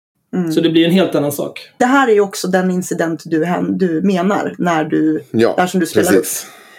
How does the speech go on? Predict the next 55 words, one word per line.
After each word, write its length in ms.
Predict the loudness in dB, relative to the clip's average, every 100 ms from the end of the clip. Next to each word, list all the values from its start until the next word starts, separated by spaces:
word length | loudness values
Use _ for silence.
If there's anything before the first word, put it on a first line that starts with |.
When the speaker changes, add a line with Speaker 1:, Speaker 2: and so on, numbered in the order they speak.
| -10
Speaker 1:
Som 160 | 0 2
inte 220 | 2 0
vi 140 | 0
säger, 280 | 2 0 2
där 120 | 2
inte 180 | 2 2
du 80 | 2
vill 120 | 2
gå 100 | 2
in 180 | 2 2
på 120 | 0
detaljer. 600 | 0 0 0 0 -2 -6 0
Speaker 3:
Nej. 160 | 2
Speaker 1:
För 80 | 4
vi 140 | 4
visste 260 | 2 -2 0
ju 40 | 2
om 160 | 2
det 80 | 0
här, 280 | 0 0 0
men 420 | 0 2 2 0 -2
vi, 500 | -2 -2 0 -2 -4 _ _ _ _ _
i 140 | 0 2
och 40 |
med 80 | 2
att 80 | 0
det 60 |
var, 240 | 2 2 0
precis 260 | -2 -4
som 80 | -2
du 60 | -4
säger, 320 | 0 0 2
väldigt 280 | 0 -2 -4
personligt 800 | -4 2 4 4 2 0 -2 -2
och, 380 | 0 2 0 -4 -8
och 120 | -8
sådär, 320 | -2 -2 -2
så 160 | -6 -4
har, 340 | 0 0 -2 -8
så 160 | -6 -4
gick 200 | -4 -4
vi 40 |
inte 140 | -2 -2
in 140 | -2
på 100 | -4
det. 80 | -6
Men 120 | -4
Cissi 440 | -4 -2 -2 -2 -2
börjar 200 | -2 0
ha 60 | -2
vetat 280 | -4 -6 -8
vad 80 | -4
det 40 |
handlade 320 | -4 -2 -2
om. 160 | -2 -6